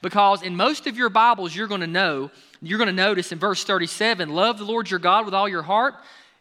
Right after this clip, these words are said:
It was probably gonna be a little bit bolder in some of your Bibles than the rest of the text.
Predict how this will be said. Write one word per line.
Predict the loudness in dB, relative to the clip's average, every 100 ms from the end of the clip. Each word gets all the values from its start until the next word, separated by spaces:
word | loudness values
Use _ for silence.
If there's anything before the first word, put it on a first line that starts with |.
| _ -6
It | -6
was | 0
probably | 0 0
gonna | -2 -2
be | -2
a |
little | 0
bit | -2 -4 0
bolder | 0 0 -2 -4
in | -6
some | -4 -4
of | -4
your | 0
Bibles | 4 4 2 -6
than | -10 -4
the |
rest | -2 -2 -4
of |
the | -14
text. | -8 -8 -10